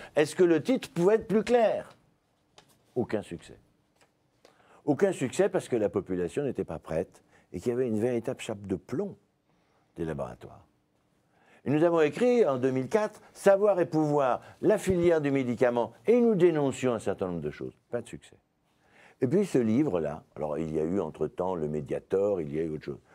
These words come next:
Nous, nous avons fait le rapport avec, euh, Philippe Even, à la demande du président de la République, Nicolas Sarkozy, sur le Mediator. Et là, nous avons voulu taper un coup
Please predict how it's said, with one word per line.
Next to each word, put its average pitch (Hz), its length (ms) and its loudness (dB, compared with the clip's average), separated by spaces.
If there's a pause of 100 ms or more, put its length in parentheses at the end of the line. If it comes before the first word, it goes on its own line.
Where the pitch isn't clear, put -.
(140)
Nous, 76 280 -6
nous 78 180 -4
avons 73 180 -4
fait 156 200 0
le 160 80 0
rapport 90 480 -2
avec, 80 340 -6
euh, 73 240 -4
Philippe 80 380 -10
Even, 101 320 -2 (200)
à 98 120 0
la 98 100 4
demande 110 240 -2
du 87 80 -8
président 80 360 -4
de 80 40 -2
la 76 60 -2
République, 127 420 -4
Nicolas 92 300 -2
Sarkozy, 120 480 -2
sur 170 140 -2
le 160 40 -4
Mediator. 220 560 2 (480)
Et 139 80 4
là, 220 180 4
nous 226 200 4
avons 175 180 4
voulu 139 260 2
taper 110 300 2
un 85 160 -4
coup 78 260 -8